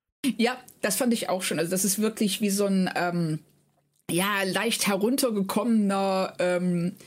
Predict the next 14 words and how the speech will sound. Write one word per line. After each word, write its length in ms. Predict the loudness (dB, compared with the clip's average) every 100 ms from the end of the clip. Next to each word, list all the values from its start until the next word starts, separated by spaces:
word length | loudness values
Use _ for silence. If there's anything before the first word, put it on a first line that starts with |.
| -20 -20 -20 _ -2
äh, 480 | 0 0 0 -2
Bau, 640 | -2 -4 -4 -2 0 0 0
der 440 | 0 2 2 0 -2 -4 -6 -18 _ _
in 140 | 0
den 120 | 2
letzten 760 | 2 2 0 0 0 2 0 -4 -4
achtzehn 420 | -4 0 2 2
Jahren 400 | 2 0 0 0
eben 240 | 0 2 2
nicht 180 | 0
wirklich 260 | -2 -2 -2
gepflegt 520 | -2 -2 -2 -2 -4
worden 280 | -4 -2 -2
ist 300 | -2 -2 -6